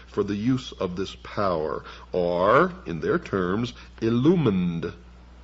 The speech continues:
Eventually, the initiate becomes identified with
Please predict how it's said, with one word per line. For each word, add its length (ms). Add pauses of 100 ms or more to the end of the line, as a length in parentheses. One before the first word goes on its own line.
(960)
Eventually, 720 (240)
the 100
initiate 560
becomes 840 (100)
identified 1200 (380)
with 340